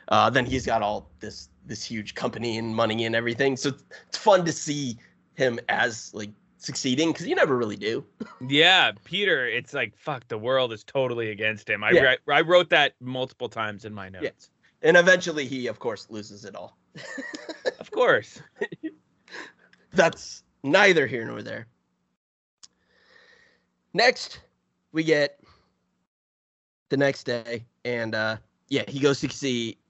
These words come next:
Speaker 1: Doctor Octavius, who wants to, his whole plan is to build a little son.
Speaker 2: Yeah.
Speaker 1: The little bitty son. They chat about love.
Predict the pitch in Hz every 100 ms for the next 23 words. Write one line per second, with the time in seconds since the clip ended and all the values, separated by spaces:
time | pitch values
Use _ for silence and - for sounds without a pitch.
0 | _ - 135 120 113 - 110 107 110 -
1 | 120 110 107 - 113 110 107 104 - _
2 | _ _ _ 143 175 170 151 143 131 123
3 | 131 120 127 120 113 110 104 104 101 90
4 | 90 101 _ _ _ - - _ _ _
5 | _ _ _ _ _ 135 156 156 - _
6 | _ _ _ _ 156 160 165 156 147 131
7 | - 113 110 _ _ _ _ _ _ _
8 | _ _ _ _ - _ 135 131 170 147
9 | 135 135 120 117 117 120